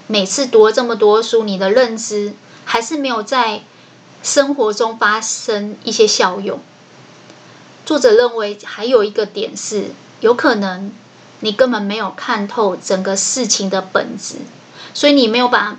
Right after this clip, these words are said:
法把它内化，变成你自己的技能跟方法，然后应用在生活当中去解决你的问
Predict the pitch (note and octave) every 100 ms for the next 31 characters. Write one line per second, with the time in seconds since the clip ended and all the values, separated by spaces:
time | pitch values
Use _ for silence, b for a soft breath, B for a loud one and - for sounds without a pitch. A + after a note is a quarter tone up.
0 | - G3+ - - F#3 E3+ A3 A3 A#3 G3+
1 | F#3+ - G3+ F#3 - - - - C4+ B3
2 | G#3 F#3 G#3+ A#3 G3+ F#3 F#3+ F#3 F#3+ -
3 | - C#4 A3+ G3 F#3+ G#3 G#3+ - G3+ G#3
4 | G#3 G#3 - - _ B B B F#3+ G#3+
5 | A#3+ B3+ B3 B3 A3 A3+ G#3+ A3 G#3+ G#3
6 | F#3 G3 G3 G3 G3 G3 G#3 - - -
7 | A2+ G2 - - G3+